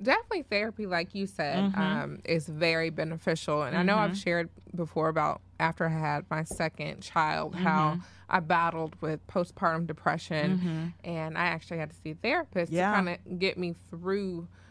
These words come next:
Speaker 1: um, that time in my life.
Speaker 2: Mm-hmm.
Speaker 1: And she helped me to talk it out, get it out, talk to
Speaker 2: Yeah,
Speaker 1: someone.
Speaker 2: yeah.
Speaker 1: And then she helped me to, um, come up with a strategy to take things off of my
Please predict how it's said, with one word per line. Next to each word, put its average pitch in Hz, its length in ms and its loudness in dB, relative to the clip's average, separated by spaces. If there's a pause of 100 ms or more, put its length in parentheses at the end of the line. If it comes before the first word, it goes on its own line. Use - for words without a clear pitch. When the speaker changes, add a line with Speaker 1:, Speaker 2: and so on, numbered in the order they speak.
(220)
Speaker 1:
um, 160 420 0
that 170 240 0
time 180 300 0
in 175 80 0
my 151 160 0
life. 175 540 0
Speaker 2:
Mm-hmm. 185 440 0
Speaker 1:
And 170 340 0
she 208 220 -4
helped 185 280 0
me 165 560 -4 (180)
to 147 640 -4
talk 202 380 0
it 208 100 -2
out, 175 360 2 (440)
get 196 180 2
it 233 140 2
out, 175 380 0
talk 190 280 0
to 214 100 -8
Speaker 2:
Yeah, - 20 -6
Speaker 1:
someone. 180 720 4
Speaker 2:
yeah. 185 340 0
Speaker 1:
And 320 140 2
then 349 80 0
she - 180 0
helped 302 200 2
me 247 200 -8
to, 233 560 -6
um, 202 420 2
come 262 180 -2
up - 100 2
with 233 140 0
a 208 40 -2
strategy 190 720 0
to 175 200 -10
take 208 400 -4
things 180 500 -2
off 175 300 2
of 175 80 -6
my 165 160 -6